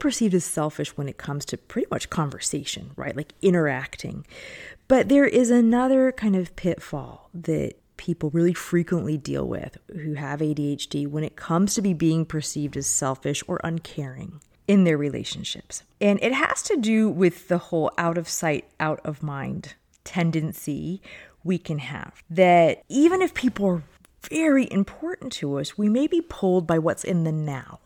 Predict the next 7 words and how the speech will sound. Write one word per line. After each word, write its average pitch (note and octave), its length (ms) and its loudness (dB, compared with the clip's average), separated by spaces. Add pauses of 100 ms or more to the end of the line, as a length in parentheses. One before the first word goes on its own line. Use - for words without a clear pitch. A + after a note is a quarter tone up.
If F3+ 140 -4
that G#3 200 2
person - 400 -2
isn't F#3 300 -2
in F#3 140 0
our - 180 2
immediate F3+ 760 2